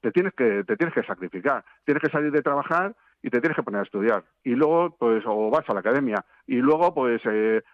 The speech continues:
a salir a correr una hora a, a, por ahí, en vez de quedarte tumbado que estás, eh, machacado de trabajar. O a-, al día siguiente por la mañana del sábado, pues, a-, me voy al gimnasio,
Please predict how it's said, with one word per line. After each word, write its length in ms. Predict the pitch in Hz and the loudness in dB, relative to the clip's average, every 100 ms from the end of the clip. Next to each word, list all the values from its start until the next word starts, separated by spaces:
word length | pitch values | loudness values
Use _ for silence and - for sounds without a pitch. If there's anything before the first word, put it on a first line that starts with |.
| - | -4
a 160 | 113 - | -2 0
salir 260 | 117 165 | 0 2
a 60 | 156 | 2
correr 340 | 127 117 110 | 0 2 0
una 200 | 110 104 | 0 0
hora 180 | 120 110 | 2 2
a, 1080 | 101 101 101 - 98 98 98 98 - - 190 | 2 2 0 0 0 0 -4 -6 -6 -4 -2
a, 40 | 190 | -4
por 200 | - 139 | -2 0
ahí, 160 | 135 - _ - | -2 -8 _ -6
en 120 | 113 | 0
vez 100 | 131 | 0
de 60 | 131 | 2
quedarte 640 | 120 117 110 104 104 98 | 2 2 0 0 0 -2
tumbado 360 | - 110 123 117 | -4 -2 -2 -2
que 80 | 104 | -4
estás, 220 | - 107 113 | -4 -4 -2
eh, 220 | 104 98 | -2 -2
machacado 420 | 101 - 98 107 | -4 -4 -2 0
de 80 | 92 | -2
trabajar. 380 | 90 90 139 - _ _ _ - | -4 -2 -4 -6 _ _ _ -4
O 180 | 123 | 0
a-, 60 | 123 | 2
al 220 | 127 113 | 2 0
día 160 | 117 131 | 0 0
siguiente 340 | 135 143 139 | 0 0 0
por 120 | 139 139 | 0 2
la 80 | |
mañana 180 | 139 143 | 2 0
del 100 | 143 | -2
sábado, 360 | 170 160 175 185 | 2 2 2 0
pues, 200 | 113 98 | 0 0
a-, 140 | 98 107 | -2 0
me 120 | 110 | 2
voy 120 | 170 | 2
al 100 | 131 | 0
gimnasio, 480 | - 190 156 104 | -2 -4 -4 -6